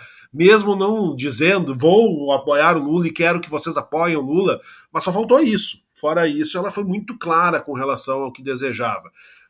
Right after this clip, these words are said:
Me parece que o, o P D T vai apoiar o Lula, o Carlos Lupe já fez essa, essa sinalização,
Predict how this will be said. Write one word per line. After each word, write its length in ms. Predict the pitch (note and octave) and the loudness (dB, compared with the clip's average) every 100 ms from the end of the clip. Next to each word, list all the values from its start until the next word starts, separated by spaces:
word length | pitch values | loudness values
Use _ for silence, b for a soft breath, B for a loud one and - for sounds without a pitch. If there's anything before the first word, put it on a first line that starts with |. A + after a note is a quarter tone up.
| - | -14
Me 240 | D3+ D#3 F#3 | -8 -4 -2
parece 600 | G3 E3+ D#3+ E3 - - | 0 2 2 0 -4 -8
que 160 | D#3 | -8
o, 80 | C3+ | -8
o 260 | C3+ C#3+ - | -8 -14 -8
P 140 | D3+ | -6
D 100 | C#3 | -6
T 220 | A#2+ D3+ | -4 -4
vai 400 | B2 C#3 C#3 G#3 | -2 2 4 4
apoiar 340 | A#3 D3+ C3 C3+ | 2 -4 -4 -4
o 80 | |
Lula, 380 | B2 B2+ G#3 F3 | -6 -6 -4 -2
o 120 | A2+ | -4
Carlos 360 | - C3 C3 G#2+ | -4 -6 -6 -8
Lupe 320 | A2+ D#3+ E3+ | -6 -6 -8
já 160 | A2+ G#2 | -12 -12
fez 200 | C3 C3 | -12 -12
essa, 200 | A2 G#2 | -12 -12
essa 220 | F#2+ - F#2+ | -12 -12 -12
sinalização, 840 | - A#2+ G#2 G#2 G2+ - B2+ E3 | -12 -10 -10 -10 -10 -6 -4 -4